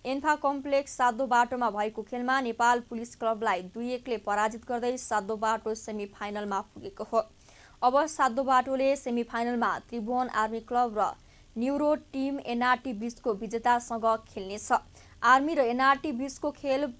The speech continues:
भोलि शुक्रबार बिहान एघार बजे सुरु हुनेछ। शुक्रबार नै दोस्रो खेलमा मसिन्द्र फुटबल क्लब र चर्च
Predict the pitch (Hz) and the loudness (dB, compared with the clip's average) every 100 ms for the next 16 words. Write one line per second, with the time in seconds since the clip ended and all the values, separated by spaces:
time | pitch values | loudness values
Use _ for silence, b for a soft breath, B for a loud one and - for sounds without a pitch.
0 | - - 240 240 269 269 247 247 240 240 | -20 -8 -2 -2 -2 -6 -8 -6 2 4
1 | 240 208 226 226 214 - 214 233 226 240 | 4 0 -8 -6 -6 -6 -6 -2 0 0
2 | 226 220 233 226 - 208 208 202 233 254 | -2 -6 -6 -6 -8 -8 -8 -6 -2 -2
3 | 240 - - 240 233 233 233 247 311 233 | -2 -6 -14 -6 -2 2 2 0 -4 -4
4 | 226 - 240 233 220 226 208 - b b | -4 -4 -8 -6 -4 -4 -4 -6 b b
5 | b - 233 240 311 277 294 302 - 247 | b -4 -2 -2 -2 2 4 4 -2 0
6 | 269 262 262 262 262 240 190 - 247 247 | 4 4 2 2 4 2 2 0 2 2
7 | 240 | 0